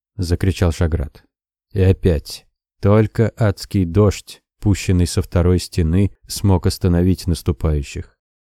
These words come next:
Но теперь серые были уже везде.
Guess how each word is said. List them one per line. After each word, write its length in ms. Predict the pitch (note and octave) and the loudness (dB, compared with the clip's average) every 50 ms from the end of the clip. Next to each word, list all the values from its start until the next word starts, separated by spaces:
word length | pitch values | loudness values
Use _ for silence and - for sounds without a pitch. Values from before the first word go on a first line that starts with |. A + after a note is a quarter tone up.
| _ _ _ _ _ _ _ _ | _ _ _ _ _ _ _ _
Но 140 | - F#2 F2 | -2 -2 -2
теперь 400 | - - - - - A#2 C3 G#2+ | 0 0 0 2 4 4 4 2
серые 420 | - - - F#2 F2 F2 F#2+ G2 | 0 0 0 2 2 4 2 2
были 340 | F#2 F2 F#2 F#2+ G2 F#2+ - - | 2 4 2 4 4 2 0 0
уже 320 | - A#2 G2 F2 E2+ F2+ F#2 | -2 -2 0 2 2 2 2
везде. 560 | F#2 F2+ E2 D#2 D2 E2 F#2+ G#2 F#2 D#2 - | 2 2 0 0 0 0 2 2 2 0 -4